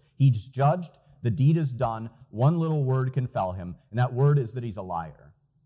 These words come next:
He is going to come and try and tell you that you are still, uh, under your sins before God, and he is a liar.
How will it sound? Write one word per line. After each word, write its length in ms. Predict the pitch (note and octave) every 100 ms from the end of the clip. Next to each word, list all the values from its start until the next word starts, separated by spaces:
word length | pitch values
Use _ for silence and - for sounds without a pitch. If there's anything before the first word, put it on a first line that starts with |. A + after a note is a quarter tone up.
| _ _ _ _ _ _ _
He 120 | B2+
is 100 | D#3
going 200 | D#3 E3+
to 80 | D#3+
come 300 | C#3 C#3 C#3 C3
and 140 | A#2
try 220 | - C3
and 100 | A#2+
tell 160 | A#2+ C3+
you 160 | C3
that 120 | A2 G#2+
you 180 | C3
are 120 | D3+ C3+
still, 440 | - C#3 C3 B2+ _ _ _ -
uh, 200 | F#2+ D2+ - _ -
under 260 | C3+ D3 D3
your 180 | C3+
sins 480 | A2 - C#3 E3+ F3
before 340 | D3 C3+ C3 A2+
God, 340 | A#2 C3+ D#3
and 120 | B2 G#2+
he 160 | B2
is 100 | A#2
a 60 | G#2+
liar. 500 | G2+ G2+ E2 -